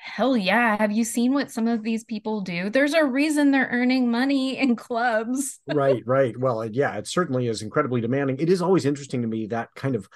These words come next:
Speaker 2: line between sport and art form. Like, this is an art, and,
Speaker 1: Mm-hmm.
Speaker 2: and, and, you know, judging the art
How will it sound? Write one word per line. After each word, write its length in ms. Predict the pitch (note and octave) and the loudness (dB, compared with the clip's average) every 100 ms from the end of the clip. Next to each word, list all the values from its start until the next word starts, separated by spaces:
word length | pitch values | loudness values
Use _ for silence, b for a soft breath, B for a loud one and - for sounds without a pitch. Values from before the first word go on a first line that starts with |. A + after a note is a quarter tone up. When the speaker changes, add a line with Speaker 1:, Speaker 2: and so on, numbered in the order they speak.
| B B _ | B B _
Speaker 2:
line 540 | A#2 B2 C3 C#3+ C#3 | -2 2 4 4 2
between 580 | C3 B2+ C#3 A#2 A2+ G#2+ - _ _ _ _ _ | 2 0 -2 -2 -2 -6 -10 _ _ _ _ _
sport 440 | - - C#3+ D3+ A2+ | -16 -4 0 0 -2
and 100 | A#2+ | -4
art 220 | C#3 G3 | -2 -2
form. 300 | - - - _ | -8 -20 -20 _
Like, 180 | C#3 C3+ | 0 0
this 180 | F#3 B3 | 0 0
is 140 | E3 | 0
an 100 | A2+ - | -2 0
art, 420 | D#3+ G#2+ - - b b - | -2 -2 -6 -14 b b -8
and, 400 | C3+ B2 A2+ F#3+ | -2 -2 -2 -2
Speaker 1:
Mm-hmm. 100 | F3 | -2
Speaker 2:
and, 280 | C3 B2+ A#2+ | 0 -2 -2
and, 340 | - B2 A2+ | -4 -4 -4
you 140 | B2 C3 | -2 -4
know, 180 | G#2+ G2 G2+ | -4 -8 -4
judging 400 | G2+ D#3 C#3 D3 | 2 2 2 2
the 120 | B2+ | 2
art 200 | C3 C3+ | 2 2